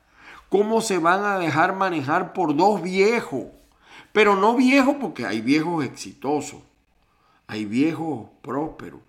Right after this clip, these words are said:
pero dos viejos que van de fracaso en fracaso, que lo único que crece son sus arcas, eh, económicas. Pero bueno, así es la política venezolana.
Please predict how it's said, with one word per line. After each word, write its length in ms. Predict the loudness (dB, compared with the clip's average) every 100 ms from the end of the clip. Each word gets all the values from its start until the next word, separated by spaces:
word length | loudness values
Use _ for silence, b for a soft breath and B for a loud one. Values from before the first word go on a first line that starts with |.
| B B B
pero 220 | -4 -2
dos 240 | 0 0 -2
viejos 460 | -2 -2 0 -4 -4
que 140 | -4
van 260 | -4 -4 -6
de 140 | -10
fracaso 560 | -10 -10 -4 -4 -4 -8
en 80 |
fracaso, 480 | -8 -8 -6 -6 -6
que 80 | -2
lo 100 | 0
único 440 | 0 0 -4 -6
que 180 | -6 -8
crece 480 | -4 -4 -4 -8 -14 B B
son 320 | -10 -6 -4 -4
sus 300 | -6 -4 -4 2
arcas, 760 | 2 2 -6 -6 -6 -8 -16 _ _ _ _ _ _
eh, 240 | -14 -12 -10
económicas. 1000 | -10 -8 -8 -8 -8 -12 -18 -20 -20 _ _ _ _ _ _ _ _ _ _ _
Pero 220 | -8 -8
bueno, 180 | -8 -14 _ _ _ _ _ _ _
así 300 | -8 -6 -8
es 80 | -8
la 160 | -10
política 520 | -10 -8 -8 -12 -12 -10
venezolana. 720 | -10 -12 -12 -10 -10 -12